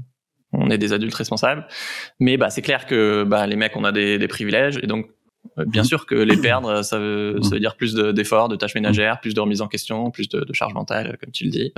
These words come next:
Speaker 1: Tout écrit, sacrifier ses loisirs pour faire des lessives, <laughs> qui ferait ça volontairement ? <laughs> Et ben, je trouve qu'il y a aussi des bénéfices cachés à agir pour, pour plus d'égalité.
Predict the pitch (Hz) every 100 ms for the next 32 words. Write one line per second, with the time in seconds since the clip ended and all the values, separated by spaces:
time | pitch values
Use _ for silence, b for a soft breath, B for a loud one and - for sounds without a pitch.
0 | 101 139 147 - 135 151 - - 127 131
1 | 123 117 117 117 120 123 131 123 117 117
2 | 135 143 156 175 202 - - 165 - -
3 | 120 117 135 135 123 120 120 131 135 123
4 | - - - - 160 143 151 - - 107
5 | 104 107 113 - 139 117 120 104 131 117
6 | 120 110 117 - 107 - 175 - - 107
7 | 107 123 - 110 107 107 110 131 117 113
8 | 110 104 120 151 -